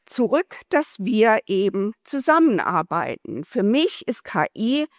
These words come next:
mittlerweile der beste Assistent der Welt, weil er wird halt nicht müde und er, ähm, kann halt mit mir mithalten, auch wenn die Sachen für einen normalen Menschen keinen Sinn ergeben.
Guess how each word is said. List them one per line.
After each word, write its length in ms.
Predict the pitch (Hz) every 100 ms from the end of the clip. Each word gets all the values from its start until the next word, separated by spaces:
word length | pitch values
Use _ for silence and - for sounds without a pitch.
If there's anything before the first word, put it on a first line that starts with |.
| _ _ -
mittlerweile 680 | 240 - 233 214 220 208 196
der 120 | 180
beste 400 | 160 180 - -
Assistent 680 | 208 202 - 214 202 -
der 160 | 185 175
Welt, 380 | 277 285 269 -
weil 280 | 220 214 220 - - _ _ _ _ _
er 120 | 254
wird 200 | 381 381
halt 180 | 262 -
nicht 200 | 202 -
müde 500 | 190 180 180 240 277
und 300 | 240 240 220 -
er, 380 | 233 233 226 -
ähm, 440 | - 220 214 220 269 _ _ _ _ _
kann 360 | - 190 202
halt 320 | 220 226 233 277
mit 200 | 196 247
mir 100 | 240
mithalten, 720 | 269 - 220 190 156 - 254
auch 260 | 196 208
wenn 160 | 220 233
die 120 | 233
Sachen 440 | 226 175 - 220 214 _ _ _
für 160 | - 247
einen 100 | 214
normalen 440 | 202 190 185 190
Menschen 340 | 196 190 - 196
keinen 320 | 226 175 190
Sinn 240 | 180 170
ergeben. 600 | 143 160 139 - - 208